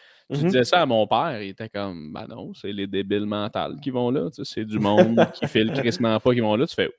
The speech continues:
Speaker 1: Oui, mais <laughs> tu pourrais y aller toi aussi, tu sais, quand même. » Là, je dis ça, je, je suis pas en train de dire c'est les débiles mentales qui vont là, c'est pas du tout ça que je dis. C'est
Speaker 2: Non,
Speaker 1: quand
Speaker 2: non,
Speaker 1: même
Speaker 2: mais
Speaker 1: important
Speaker 2: c'est
Speaker 1: d'aller là
Speaker 2: comme
Speaker 1: au
Speaker 2: dire,
Speaker 1: quotidien.
Speaker 2: c'est comme dire, « Ah, les gens qui vont au gym, euh,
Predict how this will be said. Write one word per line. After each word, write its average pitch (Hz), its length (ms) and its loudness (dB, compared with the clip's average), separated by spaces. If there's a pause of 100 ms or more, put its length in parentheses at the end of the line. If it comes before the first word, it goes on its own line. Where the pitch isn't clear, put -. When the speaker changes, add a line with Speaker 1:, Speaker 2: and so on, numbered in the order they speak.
Speaker 1:
Oui, 104 400 -2 (280)
mais 110 380 2 (140)
<laughs> 165 680 0
tu - 120 -8
pourrais 139 260 6
y 147 60 6
aller 139 180 6
toi 196 160 6
aussi, 208 380 8
tu 170 60 0
sais, 151 160 0
quand 117 200 0
même. » 185 240 -4 (360)
Là, 110 140 0
je 104 80 -6
dis 101 120 -16
ça, 120 120 -4
je, 101 240 0
je - 720 -20
suis - 40 -20
pas 107 100 -2
en 104 40 0
train 120 140 0
de 123 100 2
dire 123 160 0
c'est 135 80 -2
les 123 100 0
débiles 131 260 2
mentales 131 380 0
qui 127 100 -12
vont 117 160 2
là, 190 160 0
c'est 110 180 -4
pas 151 200 2 (140)
du 170 220 -4
tout 185 100 -4
ça 185 140 4
que 143 80 6
je 135 60 0
dis. 175 200 -6 (320)
C'est 127 120 -2
Speaker 2:
Non, 139 80 8
Speaker 1:
quand 180 80 10
Speaker 2:
non, 185 60 8
Speaker 1:
même 151 140 8
Speaker 2:
mais 165 80 6
Speaker 1:
important 151 280 4
Speaker 2:
c'est 160 60 4
Speaker 1:
d'aller 127 200 8
là - 80 10
Speaker 2:
comme - 80 8
Speaker 1:
au 180 40 4
Speaker 2:
dire, 196 100 8 (100)
Speaker 1:
quotidien. 156 280 4 (300)
Speaker 2:
c'est 170 160 -4
comme 190 160 2
dire, « 190 340 4 (140)
Ah, 170 200 6
les 139 200 2
gens 156 220 -2
qui 175 100 -2
vont 160 220 2
au 143 60 -2
gym, 160 340 2
euh, 120 400 0